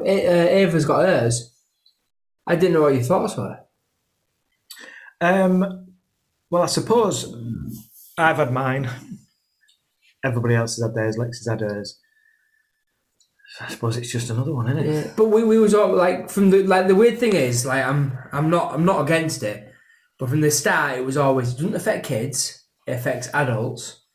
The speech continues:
Speaker 1: and they, they get worse." <clears throat> So what's changed that we're now having to inoculate the kids?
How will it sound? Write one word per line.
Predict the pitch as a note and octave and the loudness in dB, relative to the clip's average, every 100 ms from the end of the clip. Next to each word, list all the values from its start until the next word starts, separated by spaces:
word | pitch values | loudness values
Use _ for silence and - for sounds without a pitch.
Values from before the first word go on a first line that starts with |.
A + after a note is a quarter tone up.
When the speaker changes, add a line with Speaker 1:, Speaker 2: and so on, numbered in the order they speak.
| _ _ - | _ _ -6
Speaker 1:
and | A#2+ | -2
they, | B2 B2 | 0 0
they | B2+ C3 B2+ | 0 0 0
get | C3 | 0
worse." | C3+ A2+ F#2 - - - | 0 -4 -4 -10 -4 -2
<clears throat> | - - - - - - _ _ _ _ _ | -2 -4 -14 -20 -20 -20 _ _ _ _ _
So | - F#3 | -4 -2
what's | G3 - | 0 -2
changed | G#3 G3 D3+ | 0 2 2
that | C3+ | -2
we're | C#3 | 0
now | C#3+ | 0
having | C3+ | 0
to | C#3 | -2
inoculate | D3+ - C#3 C#3 C3 | -4 -4 -2 0 0
the | B2+ | -4
kids? | B2 F#3+ A#2+ G#2+ - - - | -4 -2 -2 -2 -8 -10 -14